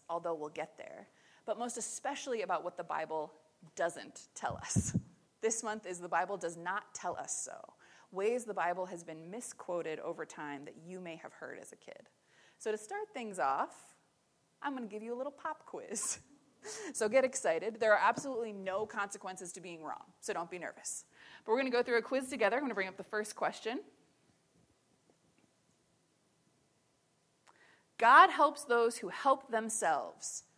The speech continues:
In the Bible? Not in the Bible. Holler out. People are convinced. Nah, let's see. Good job, guys.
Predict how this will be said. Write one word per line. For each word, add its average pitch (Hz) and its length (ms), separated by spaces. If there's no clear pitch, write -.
In 240 160
the 269 60
Bible? 302 400
Not 453 340
in 240 60
the 208 80
Bible. 135 400
Holler 220 320
out. - 420
People 202 240
are 165 160
convinced. 170 500
Nah, 170 320
let's 202 160
see. - 160
Good 494 200
job, 403 340
guys. 311 680